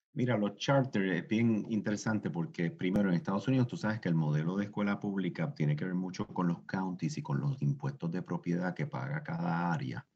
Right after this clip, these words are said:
¿verdad? Y no es como en Puerto Rico, que es como centralizado y no tiene que ver con los impuestos que tú le pagas al crim, la escuela pública que tiene donde estás, ¿verdad?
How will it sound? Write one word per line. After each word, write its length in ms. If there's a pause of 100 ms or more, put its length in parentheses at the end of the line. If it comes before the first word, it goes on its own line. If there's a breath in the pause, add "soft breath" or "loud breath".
(280)
¿verdad? 180
Y 60
no 100
es 80
como 180
en 100
Puerto 260
Rico, 200
que 80
es 60
como 200
centralizado 720
y 40
no 100
tiene 220
que 120
ver 260 (460 soft breath)
con 160
los 180
impuestos 440
que 60
tú 60
le 100
pagas 280
al 160
crim, 380 (320 soft breath)
la 80
escuela 340
pública 380
que 80
tiene 260
donde 400
estás, 280 (120)
¿verdad? 200